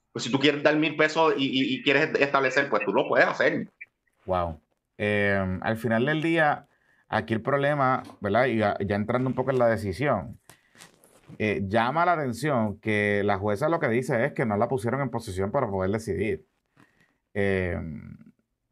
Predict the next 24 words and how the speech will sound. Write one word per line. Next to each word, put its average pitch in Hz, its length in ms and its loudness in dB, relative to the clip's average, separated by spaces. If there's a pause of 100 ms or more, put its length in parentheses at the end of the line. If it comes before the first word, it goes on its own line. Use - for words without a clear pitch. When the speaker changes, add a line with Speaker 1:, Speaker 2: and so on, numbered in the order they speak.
Speaker 2:
que 98 100 -4
en 95 80 -2
efecto 92 420 -4
los 131 120 0
argumentos 98 460 -2
que 127 100 -2
plantea 120 340 -2
el 120 80 0
gobierno 113 420 0
y 135 60 -4
que 110 100 -2
plantea 95 540 -2
la, 101 500 0 (680)
eh, 98 140 0
la 98 120 4
legislatura, 98 680 0
que 101 60 -4
estaba 95 260 -2
también 104 360 -4
como 101 220 -2
parte 98 260 -2
de 101 60 -2
este 98 160 -6
caso, 95 400 -4